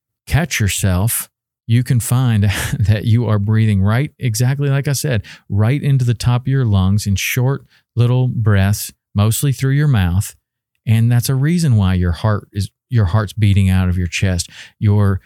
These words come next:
emotions are running wild. You're, you, you got adrenaline racing through your body. Well, a lot of times that is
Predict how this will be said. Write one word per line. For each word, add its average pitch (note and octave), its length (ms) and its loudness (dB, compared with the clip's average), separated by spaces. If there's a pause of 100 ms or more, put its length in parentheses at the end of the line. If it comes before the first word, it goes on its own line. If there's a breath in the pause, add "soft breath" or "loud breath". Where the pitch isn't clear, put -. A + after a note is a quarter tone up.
(160 loud breath)
emotions G#2+ 580 0
are F#2+ 160 0
running F#2+ 400 0
wild. F#2 460 0
You're, G2 240 0 (240 loud breath)
you, G2+ 260 2
you G#2 180 2
got G#2+ 180 0
adrenaline G2+ 760 0 (100)
racing A2 600 -2
through G#2+ 200 -2
your G2 140 2
body. F#2+ 380 0
Well, F#2 260 -2 (480 loud breath)
a A2+ 100 -2
lot G#2 240 0
of C3+ 80 -2
times A#2 540 0 (320)
that G2+ 380 0 (420)
is B2+ 400 0